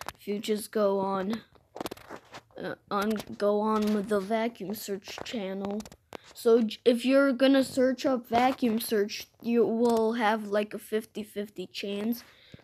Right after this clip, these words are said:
So just write in my dad's name, because that's his account. Now I got my own account.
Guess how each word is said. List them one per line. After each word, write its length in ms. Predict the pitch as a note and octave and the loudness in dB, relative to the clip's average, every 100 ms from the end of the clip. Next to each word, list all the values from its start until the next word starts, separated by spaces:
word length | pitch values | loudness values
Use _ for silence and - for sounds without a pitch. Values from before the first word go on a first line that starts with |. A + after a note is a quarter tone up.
| - | -4
So 200 | A#3 A3+ | 2 4
just 300 | A#3+ A#3+ A#3+ | 4 2 2
write 300 | B3 A#3+ A#3+ | 2 4 4
in 180 | A#3+ | 4
my 160 | A#3 G#3 | 4 2
dad's 540 | F#3+ G#3 G3+ G#3+ G#3+ | 0 0 0 0 0
name, 480 | A#3 A3+ A#3 A#3+ A#3+ - _ - - _ - _ _ _ _ | 2 2 2 0 0 -6 _ -20 -20 _ -18 _ _ _ _
because 340 | A3+ A3+ A3+ A3+ | -4 2 2 2
that's 300 | A#3 A3 - | 2 2 2
his 240 | C4 A#3 | 2 2
account. 760 | G#3 - B3 G3+ A3+ A#3 - - | 0 -2 -2 0 0 -2 -4 4
Now 600 | A#3 A#3 C4+ C4 G3 F#3+ | 6 6 4 2 2 0
I 180 | G#3 A3 | 2 2
got 240 | A3+ A3+ | 2 2
my 240 | G#3 G3+ - | 2 2 2
own 260 | A#3+ C#4 D4+ | 2 4 2
account. 840 | G#3 - B3 G#3 G3+ A3+ A#3+ - | 0 -4 -6 -6 -4 -4 -4 -8